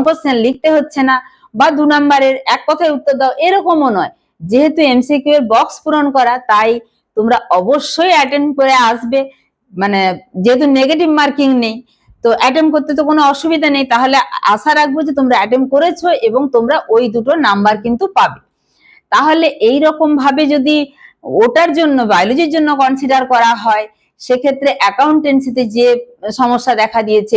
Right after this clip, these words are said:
ফিজিক্সের বাহান্ন পাতার যে সমস্যা, আমি আর ডিটেল বলছি না, ফিজিক্সের বাহান্ন পাতার সমস্যা বললেই তোমরা সবাই বুঝতে পারবে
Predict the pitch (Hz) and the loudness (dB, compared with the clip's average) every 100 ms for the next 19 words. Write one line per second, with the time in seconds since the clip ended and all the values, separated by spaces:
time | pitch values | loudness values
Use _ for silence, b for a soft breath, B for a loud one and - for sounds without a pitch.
0 | 202 220 233 302 - 285 240 233 269 294 | 0 -2 0 0 0 0 2 2 2 2
1 | 285 277 285 262 262 254 233 233 - 214 | 2 2 0 0 -2 -2 -2 -4 -2 -4
2 | b b b - 240 262 233 233 285 247 | b b b -4 0 0 0 0 0 2
3 | 254 254 262 220 240 233 254 277 233 220 | 2 0 -2 -2 -2 -2 -2 -2 0 0
4 | 254 269 262 262 262 262 247 269 262 254 | 0 0 0 0 -2 0 -2 0 0 0
5 | 247 285 302 269 254 240 233 226 220 226 | 2 0 0 -2 -2 0 0 0 -4 -4
6 | 214 185 190 | -2 -2 -2